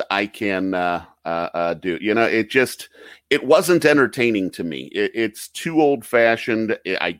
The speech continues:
don't like the music. I, you know,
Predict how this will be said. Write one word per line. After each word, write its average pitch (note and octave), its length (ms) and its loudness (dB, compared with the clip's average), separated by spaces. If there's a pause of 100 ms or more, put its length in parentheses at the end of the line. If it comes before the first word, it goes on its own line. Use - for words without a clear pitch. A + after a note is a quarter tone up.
don't A2 240 0
like G#2+ 300 0
the F2+ 100 -4
music. F#2 800 -6
I, E2+ 140 -4
you F2+ 520 -6
know, F2 260 -4